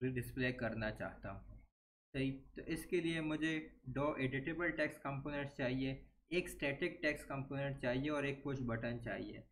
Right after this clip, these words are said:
तो ये तमाम components मैं left side से drag एंड ड्रॉप कर लेता हूँ। मैं एक push button ड्रैग एंड drop कर लेता हूँ, एक मैं, ए, दो मैं edit text drag and drop कर लेता हूँ कॉन्वेंस पे, सही, और एक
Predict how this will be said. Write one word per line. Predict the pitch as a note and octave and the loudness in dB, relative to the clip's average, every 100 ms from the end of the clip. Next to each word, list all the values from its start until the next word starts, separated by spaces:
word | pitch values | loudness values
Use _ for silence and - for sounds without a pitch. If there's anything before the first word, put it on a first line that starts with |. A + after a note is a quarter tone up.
| _ _ _ D3 | _ _ _ -2
तो | |
ये | D3 F3 | 0 2
तमाम | D#3+ D3 E3+ F3+ | 2 2 0 2
components | D#3 C3 D#3+ D#3 - | 0 0 -4 -6 -4
मैं | D3 C#3 | -2 2
left | C3+ D3+ | 2 0
side | - C3 C3+ | 0 0 0
से | C3+ D3+ | 0 -2
drag | A#2 A#2 A#2 | 2 2 2
एंड | B2+ A#2 | 0 0
ड्रॉप | A2 A2+ - | 0 -2 -4
कर | G2 G2 | -6 -6
लेता | G2 G2+ | -10 -8
हूँ। | - A#2 | -8 -6
मैं | B2 | -6
एक | B2 - | -6 -4
push | B2 C3 | -4 -2
button | D3 D3 D3+ C3+ | -4 -4 -4 -2
ड्रैग | C3+ C3+ | 0 0
एंड | C#3 - | -2 -2
drop | B2 B2+ - | -2 -2 -2
कर | A#2+ B2 | -4 -2
लेता | A#2+ A#2+ | -4 -2
हूँ, | A#2 A#2 - _ _ _ _ _ | -4 -4 -10 _ _ _ _ _
एक | C3+ C#3+ C3+ | -2 -2 0
मैं, | C3+ C#3 C#3 - | 0 0 0 0
ए, | B2+ | -2
दो | B2 C3 C#3+ | 0 2 2
मैं | C#3+ C#3 | 2 0
edit | B2 A#2+ C#3 C#3 | 0 0 -2 0
text | C#3+ C#3 - - - - - | 0 0 -4 -18 -20 -16 -2
drag | A#2+ B2+ | 0 2
and | C3 A#2+ | 0 0
drop | A#2+ B2 - | 0 0 0
कर | A2+ | 0
लेता | A#2+ A#2+ B2 | 2 0 -2
हूँ | A#2+ - | -2 -2
कॉन्वेंस | A#2 A#2+ A#2 A#2 - | -2 0 0 -2 -4
पे, | A#2+ | -6
सही, | A#2 - - _ _ _ _ - B2+ C#3 - - | -6 -10 -20 _ _ _ _ -4 -2 -2 -6 -4
और | C#3+ C#3+ C#3 | -2 -2 0
एक | D#3 D3+ - | 0 0 -4